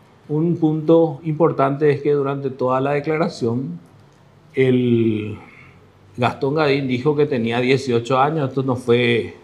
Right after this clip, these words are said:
en ningún momento cuestionado por el fiscal Héctor Salaverry, pero el defensor de reos pobres que estuvo con el acusado José Núñez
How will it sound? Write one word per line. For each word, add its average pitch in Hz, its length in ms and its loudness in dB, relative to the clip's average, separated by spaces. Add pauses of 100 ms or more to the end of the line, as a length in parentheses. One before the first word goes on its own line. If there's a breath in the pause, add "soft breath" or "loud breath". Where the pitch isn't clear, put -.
(100)
en 135 180 0
ningún 127 260 0
momento 123 580 0
cuestionado 127 640 2
por 131 100 0
el 135 120 0
fiscal 147 480 -2
Héctor 127 300 -2
Salaverry, 139 680 0 (560 loud breath)
pero 214 380 6
el 135 420 2
defensor 139 580 2
de 139 60 2
reos 127 220 0
pobres 120 380 0
que 120 420 0 (240 loud breath)
estuvo 123 420 -2
con 135 160 -4
el 139 140 -4
acusado 123 460 -4
José 135 340 -4
Núñez 120 480 -6